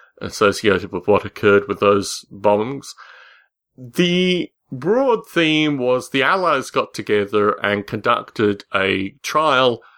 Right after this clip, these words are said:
associated with the Germans, in particular the kinds of genocide that was enacted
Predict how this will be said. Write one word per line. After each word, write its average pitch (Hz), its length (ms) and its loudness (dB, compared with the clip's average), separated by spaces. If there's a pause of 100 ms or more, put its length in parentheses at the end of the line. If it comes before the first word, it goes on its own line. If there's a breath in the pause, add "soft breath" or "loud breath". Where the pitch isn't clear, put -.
(180 soft breath)
associated 113 1000 0
with 95 240 -2
the 101 100 -2
Germans, 113 640 0
in 113 140 -4
particular 110 800 -2 (400 loud breath)
the 98 320 0
kinds 127 400 0
of 104 100 -6
genocide 101 840 0
that - 140 -8
was 98 220 0
enacted 95 720 -4